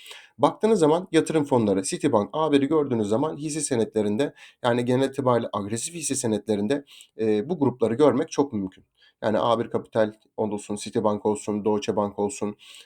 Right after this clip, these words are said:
e, Bank of, e, olarak da görebilirsiniz. Yani hisse senetlerinde yoğun işlemlerin gerçekleştiğinde tabii, e, bu hisse senetlerinde genelde bu kurumlar olur. İçinin çok dolu olmadığını söylemiştik şirketin bilanço tarafından. Yani bugünkü fiyatlarına,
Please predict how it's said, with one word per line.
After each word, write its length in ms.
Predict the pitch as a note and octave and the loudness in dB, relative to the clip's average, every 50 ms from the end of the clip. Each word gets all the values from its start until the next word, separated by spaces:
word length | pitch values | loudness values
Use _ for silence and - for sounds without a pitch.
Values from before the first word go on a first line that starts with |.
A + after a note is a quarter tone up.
| _ - A2+ | _ -6 -2
e, 220 | G#2+ G#2+ G2+ F#2+ | 0 0 0 2
Bank 260 | A2 G#2+ G#2+ G#2 - | 2 0 2 0 -2
of, 240 | G#2+ G2+ - - - _ - | -4 -6 -6 -10 -18 _ -6
e, 240 | A2+ A2 G#2 G#2 - | -4 -2 0 0 0
olarak 400 | - G#2 G#2 G#2+ - G2 - - | 0 2 2 2 0 0 -2 -4
da 60 | G#2 | -4
görebilirsiniz. 680 | G2+ G2+ G2+ F#2+ G2 G2+ G2 - - G#2 G#2 G#2 - - _ - _ _ _ - | -2 -2 -2 -2 -2 -4 -6 -6 -6 -8 -8 -8 -10 -12 _ -20 _ _ _ -6
Yani 160 | C3 C#3 C#3+ | -6 -6 -6
hisse 260 | C#3+ D#3+ C#3+ - D#3+ | -6 -8 -8 -8 -6
senetlerinde 720 | - C#3+ B2 A#2+ A2+ - A2+ A2+ G#2+ A2 A2 C3 C#3 C#3+ - - - _ _ _ | -4 -2 0 0 0 0 0 -2 0 0 -2 -2 -4 -6 -10 -18 -20 _ _ _
yoğun 380 | A2 G#2 B2+ C#3 C#3 B2+ B2 C#3 | -2 2 6 6 6 6 4 -2
işlemlerin 580 | - C3 - - B2+ A#2 A2 G#2+ G2+ G2+ G#2 G2+ | -6 -10 -6 -2 -2 0 0 0 0 0 0 0
gerçekleştiğinde 1000 | A#2 A#2 A#2 - A#2 G2+ - A2 G2+ - - - G#2 F#2+ G2+ G#2+ B2+ C#3 C#3+ C#3 - _ _ _ - | 0 0 0 -2 -6 -6 -6 -6 -6 -6 -6 -6 -4 -4 -2 -2 -2 -2 -4 -6 -12 _ _ _ -4
tabii, 400 | G#2+ G2+ A2 A2 B2 C#3 - - _ _ _ - | -2 -2 0 -2 -2 -4 -6 -12 _ _ _ -6
e, 60 | G#2 G2+ G2 G2 G2 G2 G2 F#2+ F#2+ F#2+ F#2+ F#2 - - - _ A2 | -6 -4 -4 -4 -2 -2 -2 -2 -2 -2 -4 -6 -8 -14 -20 _ 0
bu 80 | A#2+ C#3 | 2 4
hisse 200 | C#3+ C#3 - A2 | 4 4 2 -2
senetlerinde 480 | - A#2 G#2+ G#2 - - G#2 G#2 G#2 G#2+ | -2 -2 -2 0 0 0 0 0 0 0
genelde 320 | B2 A2+ A2 A#2 B2+ B2 | 0 2 2 0 0 -2
bu 100 | A2 - | -4 -4
kurumlar 320 | - A2 G2 G2 F#2+ F2 | -4 -4 -2 -2 -2 -2
olur. 200 | D#2 - - - - _ _ _ _ _ _ _ _ _ _ _ _ _ _ _ _ _ _ _ - | -2 -4 -8 -16 -20 _ _ _ _ _ _ _ _ _ _ _ _ _ _ _ _ _ _ _ -10
İçinin 280 | A2 - C#3 C#3 C3 | -4 0 2 2 2
çok 220 | C3 D#3+ D3+ D3+ - | 2 0 0 0 2
dolu 140 | A#2+ A#2+ C3+ | 2 4 4
olmadığını 420 | C#3 A#2+ G#2+ G2+ G2 A2+ C#3+ C#3+ | 4 4 2 2 0 0 -2 0
söylemiştik 460 | - C3+ A#2 A2 G#2 F#2+ - - G2+ | 2 2 4 4 2 0 -2 -6 -10
şirketin 400 | - - G#2 - G#2 - C3+ B2 | -10 -10 -8 -6 -4 -4 -2 0
bilanço 320 | A2+ G#2+ G2+ G2 - G2+ F#2 | 0 0 0 -2 -2 -6 -6
tarafından. 420 | G2 F2+ F#2 - - F#2+ F#2+ G2+ | -6 -6 -6 -6 -6 -6 -4 -4
Yani 260 | G#2 G#2 G2+ F#2+ F#2+ | -4 -4 -4 -6 -6
bugünkü 280 | A2+ A2 G#2 G2 - A2+ | -4 -4 -4 -4 -6 -6
fiyatlarına, 600 | - A2+ A2 G#2 - G#2 G#2 G2 G#2 B2+ C#3 | -4 -2 -2 -2 0 0 0 0 0 -2 -4